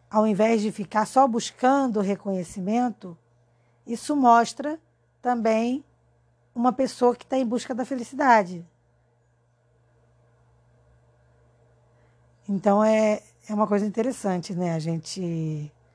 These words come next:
aprender sobre a felicidade. Olha o que que diz Albas-, Albert Einstein. "Se você quer viver uma vida feliz,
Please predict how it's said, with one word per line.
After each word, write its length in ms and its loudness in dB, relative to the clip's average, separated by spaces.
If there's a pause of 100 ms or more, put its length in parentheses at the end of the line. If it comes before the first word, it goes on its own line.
(460)
aprender 580 0
sobre 220 -6
a 40 0
felicidade. 840 -4
Olha 160 4
o 20 -4
que 140 -6
que 100 -8
diz 320 -4 (420)
Albas-, 580 4 (160)
Albert 640 2
Einstein. 720 0 (760)
"Se 120 -10
você 260 4
quer 320 2
viver 260 0
uma 140 0
vida 240 0
feliz, 640 -4